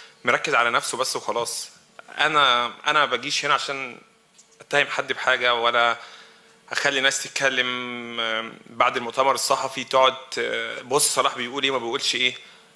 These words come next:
نصيحة ليا، لو أنتوا شايفين إن أنا واحد نجحت بره في الاحتراف، خليك ورا منتخب مصر،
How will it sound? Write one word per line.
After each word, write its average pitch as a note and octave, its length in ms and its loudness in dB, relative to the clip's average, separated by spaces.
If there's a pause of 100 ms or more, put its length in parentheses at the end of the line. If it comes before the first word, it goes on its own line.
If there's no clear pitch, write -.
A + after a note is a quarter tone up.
(100)
نصيحة B2+ 440 2
ليا، B2 260 4
لو A#2+ 140 4
أنتوا D#3 140 -2
شايفين C#3+ 320 0
إن C#3+ 60 -4
أنا B2+ 120 -2
واحد A#2+ 320 -2
نجحت A2+ 360 -2 (500)
بره B2+ 240 6
في - 100 -2
الاحتراف، A#2+ 400 2 (640)
خليك C#3 520 0
ورا C3 180 8
منتخب B2 340 0
مصر، C3 360 0